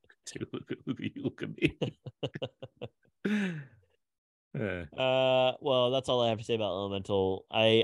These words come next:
Speaker 2: I, Peter Sohn is still on, like, the creative team,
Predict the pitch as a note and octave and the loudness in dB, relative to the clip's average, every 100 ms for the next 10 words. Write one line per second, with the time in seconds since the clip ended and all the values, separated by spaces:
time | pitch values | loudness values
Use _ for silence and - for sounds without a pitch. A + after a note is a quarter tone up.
0 | - A#2+ - D#3+ C#3 C#3+ C3 G#2+ - B2+ | 4 -2 4 4 6 4 4 2 2 4
1 | A#2+ A#2+ A#2 A2+ A2+ G#2+ F#2+ A#2 G#2+ G2+ | 6 6 4 2 2 0 0 -4 -2 0
2 | G#2+ G#2+ G#2+ G2+ G2+ - _ _ _ - | 4 6 6 4 -4 -14 _ _ _ -4
3 | G#2+ G2 G2 F#2+ | 0 2 0 -2